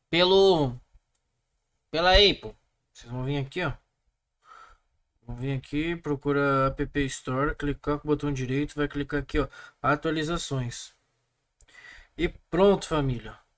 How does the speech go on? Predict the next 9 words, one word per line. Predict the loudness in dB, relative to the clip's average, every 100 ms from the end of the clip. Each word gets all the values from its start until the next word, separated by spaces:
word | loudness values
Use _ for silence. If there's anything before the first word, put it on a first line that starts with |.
| _ _ _ -20 -20 _
Aí | 0 2
já | 6 8 10
era, | 8 6 4 -4
é | -6
só | 0 2 2
assim | 0 -4 -4
você | -4 -4 -2
já | 0
vai... | 2 0 0